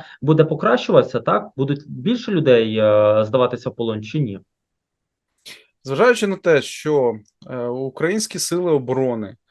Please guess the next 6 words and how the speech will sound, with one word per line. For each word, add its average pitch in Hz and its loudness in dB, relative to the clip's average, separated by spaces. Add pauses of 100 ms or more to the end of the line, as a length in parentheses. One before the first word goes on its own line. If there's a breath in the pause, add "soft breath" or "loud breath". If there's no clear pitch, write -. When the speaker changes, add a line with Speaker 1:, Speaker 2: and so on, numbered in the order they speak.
(240)
Speaker 2:
сьогодні, 131 -2 (400 soft breath)
е, - -12 (120)
проламують 143 0
і 135 -8
вже 127 0
проламали 120 -2